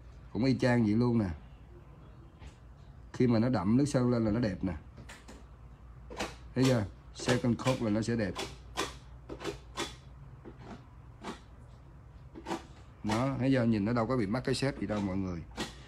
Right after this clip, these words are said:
Nó đâu có bị mắc cái xếp gì đâu, giống như mọi người nói đâu. Giờ cái tay mình phải nhẹ lên,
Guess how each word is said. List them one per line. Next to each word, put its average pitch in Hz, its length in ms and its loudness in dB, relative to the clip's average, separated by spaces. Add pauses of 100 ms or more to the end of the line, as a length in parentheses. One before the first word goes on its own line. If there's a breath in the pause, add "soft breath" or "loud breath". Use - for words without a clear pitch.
(180 loud breath)
Nó 117 80 2
đâu 117 120 4
có 127 100 -2
bị 101 120 2
mắc 117 180 0
cái 117 100 0
xếp 127 240 0
gì 107 80 4
đâu, 107 220 2
giống 117 180 4
như 117 100 6
mọi 98 180 4
người 98 200 2
nói 107 240 0
đâu. 120 120 0 (440)
Giờ 101 160 -2
cái 127 100 -2
tay 123 140 2
mình 104 160 2
phải 107 120 0
nhẹ 98 340 2
lên, 113 240 0